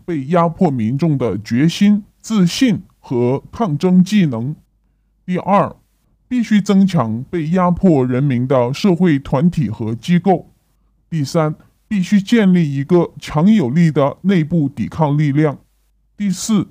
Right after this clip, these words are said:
必须制定一个明智的争取解放的总战略策划，并且有技巧地加以实施。解放斗争要靠自己，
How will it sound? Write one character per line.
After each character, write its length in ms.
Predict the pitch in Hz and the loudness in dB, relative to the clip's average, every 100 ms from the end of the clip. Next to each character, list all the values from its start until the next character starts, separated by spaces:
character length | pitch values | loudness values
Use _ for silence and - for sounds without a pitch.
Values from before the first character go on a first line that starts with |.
| _ _ _ _ | _ _ _ _
必 160 | - 214 | -4 -4
须 240 | 196 220 | 2 2
制 300 | 196 240 208 | 2 2 2
定 180 | 156 185 | 2 2
一 180 | 147 123 | 0 0
个 300 | 123 147 117 - | 2 2 0 -2
明 320 | 156 160 196 | 2 4 4
智 200 | 214 175 | 4 0
的 220 | - 117 - | -2 -6 -6
争 240 | - 214 214 | -2 2 2
取 240 | - 151 | 2 -2
解 260 | 151 156 - | -2 -2 -2
放 300 | - 196 160 | 0 2 2
的 220 | 147 139 - | 2 0 -4
总 360 | - 151 113 107 | -4 -2 -2 -2
战 240 | 107 214 165 | 0 2 4
略 140 | 156 | 2
策 300 | 135 - 180 | 0 -2 0
划， 260 | 151 190 - _ _ _ _ | 2 0 -2 _ _ _ _
并 180 | - 185 | -4 -2
且 320 | 165 156 127 - | 2 2 0 0
有 280 | 165 156 147 | 4 6 4
技 180 | 196 | 2
巧 240 | 180 160 113 | 0 0 -2
地 220 | 117 120 | -2 -4
加 280 | 120 156 151 | 0 2 2
以 140 | 127 | -2
实 260 | 110 - 107 | -6 -8 -10
施。 320 | 117 139 139 - _ _ _ _ _ _ _ _ _ _ _ | -6 -4 -6 -10 _ _ _ _ _ _ _ _ _ _ _
解 200 | - 147 | -2 0
放 220 | 131 185 | 2 0
斗 180 | 151 175 151 | 4 4 4
争 260 | 170 170 170 _ | 2 0 -4 _
要 180 | 170 156 | -2 -2
靠 260 | - 165 147 | 0 0 2
自 240 | - 156 | 2 0
己， 220 | - 92 | 0 -10